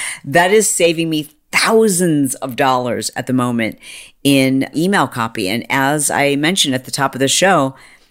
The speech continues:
just spending a week revising and improving emails that we already had a positive response from. We already had a, a strong track record from. So rather than starting from scratch and,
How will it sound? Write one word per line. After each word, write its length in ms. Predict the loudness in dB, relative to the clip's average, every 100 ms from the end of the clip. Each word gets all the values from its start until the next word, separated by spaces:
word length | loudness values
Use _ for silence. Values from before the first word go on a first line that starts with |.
| _ -6
just 540 | 2 2 2 -2 -4
spending 800 | -4 -4 0 0 2 2 0 -2 -4
a 120 | -4
week 600 | -2 -2 -2 -4 -16 -20 _ _ _ -2
revising 640 | 0 2 2 2 0 0
and 100 | 0
improving 420 | 0 -2 -2 -2
emails 400 | 0 0 -2 -2
that 120 | -2
we 440 | -2 -2 -4 -6 -10 -4
already 380 | -2 -2 -4 -6
had 460 | -2 0 0 -4 -4
a 400 | -2 -2 -6 -10 _ _ -4
positive 420 | 0 0 0 -4
response 460 | -6 -2 0 0 -2
from. 180 | -2
We 120 | 0 0
already 160 | -2
had 120 | -6
a, 160 | -8 -6
a 60 | -6
strong 420 | -2 -2 -4 -6 -12 -16 -8
track 340 | -2 -2 0
record 380 | -2 0 -2 -2
from. 360 | -2 -2 -2 -6 -14 -18 -6
So 200 | 2 2
rather 280 | 4 2 2
than 200 | 0 0
starting 640 | -2 0 0 0 -2 -2
from 240 | -2 -2 -2
scratch 560 | -2 0 0 -2 -2
and, 300 | 0 0 -4